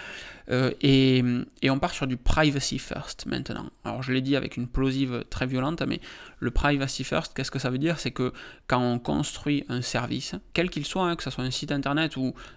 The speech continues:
dans une administration, euh, j'ai un petit peu de passif là-dessus, <laughs> dans une administration, quand on propose un site Internet, quand on propose un service, euh, web, euh, les inscriptions au centre de loisirs, les inscriptions, euh, euh, sur des listes électorales, puisque c'est la mode en ce moment par exemple,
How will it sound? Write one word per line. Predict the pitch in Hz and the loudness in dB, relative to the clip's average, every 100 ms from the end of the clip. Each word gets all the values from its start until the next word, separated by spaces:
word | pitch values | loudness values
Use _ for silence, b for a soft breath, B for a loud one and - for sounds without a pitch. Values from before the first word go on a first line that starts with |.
| - | -6
dans | 127 | -2
une | 123 127 | 2 2
administration, | 131 135 135 - 131 - 147 180 - | 4 4 4 2 -2 -2 -4 -6 -8
euh, | 117 | -6
j'ai | 123 | -6
un | 120 | -6
petit | 120 | -8
peu | - | -6
de | 131 | -4
passif | 127 - - - | -4 -6 -8 -8
là-dessus, | - 170 - | -8 -8 -4
<laughs> | - 131 | 0 2
dans | 131 135 | 4 4
une | 135 139 | 4 4
administration, | 139 147 139 139 - 131 - 165 214 B B B B B B | 4 2 2 2 0 -4 -4 -4 -6 B B B B B B
quand | - 127 | 0 2
on | |
propose | 120 147 180 | 2 2 4
un | 165 | 4
site | - 143 | 2 0
Internet, | 131 131 156 | 0 0 0
quand | - 127 | -2 -4
on | |
propose | - - 143 | -4 0 0
un | 131 | 0
service, | 123 - 156 147 143 143 - - - | -2 0 0 2 -2 -2 -6 -14 -12
euh, | 135 127 | -8 -6
web, | 120 127 139 165 B B B - | 0 4 4 2 B B B -6
euh, | 120 113 113 - B B - | -4 -2 -4 -6 B B -4
les | 131 127 | 0 2
inscriptions | 131 - - 139 | 2 0 2 2
au | |
centre | 131 131 - | 2 0 0
de | 139 | 2
loisirs, | 139 135 147 147 | 4 4 2 0
les | 127 | 0
inscriptions, | 127 - 135 - 143 139 131 | -2 -4 -6 -2 2 2 2
euh, | 127 B B B | 0 B B B
euh, | 123 120 117 | 0 2 2
sur | - 127 | 0 0
des | 131 | 2
listes | 131 - | 2 0
électorales, | 139 131 135 135 143 143 131 - | 0 0 2 4 4 2 -2 -4
puisque | 139 123 | -6 -4
c'est | 123 | -2
la | 127 | 0
mode | 127 131 | 2 2
en | 131 | 0
ce | - | 0
moment | 135 143 | 0 2
par | 135 123 | 0 0
exemple, | 127 139 131 | 0 0 -2